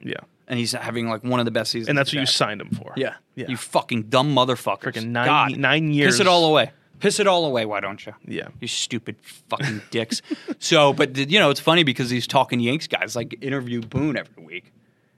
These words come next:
Speaker 2: And I, fr-, you know, a
Speaker 1: You're
Speaker 2: couple
Speaker 1: over
Speaker 2: of
Speaker 1: the, you're over the interviews?
Speaker 2: a couple of times I've seen him get, you know, hard on him.
Speaker 1: Yeah. Yeah.
Speaker 2: But it's
Speaker 1: And
Speaker 2: just
Speaker 1: he
Speaker 2: like,
Speaker 1: needs that.
Speaker 2: just cut
Speaker 1: I
Speaker 2: him off.
Speaker 1: respect it.
Speaker 2: No, I don't respect it. Cut him off. Don't even have him on anymore.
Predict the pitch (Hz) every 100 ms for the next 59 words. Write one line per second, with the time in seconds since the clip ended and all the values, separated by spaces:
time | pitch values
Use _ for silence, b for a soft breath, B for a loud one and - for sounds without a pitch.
0 | _ - _ _ _ 135 143 127 - 160
1 | 151 151 113 113 117 156 151 147 147 151
2 | 143 143 143 151 151 156 165 170 - 277
3 | 285 170 165 151 143 - 139 139 127 123
4 | 113 - - 117 117 95 90 _ - 120
5 | 104 101 98 135 131 101 - _ _ _
6 | _ 175 - - - 208 - 160 165 180
7 | 214 220 127 95 - 135 254 - - -
8 | 185 233 160 117 113 - _ _ _ -
9 | 269 226 233 139 113 - 101 120 - 214
10 | 175 131 _ _ _ 147 160 147 139 127
11 | 113 113 95 95 85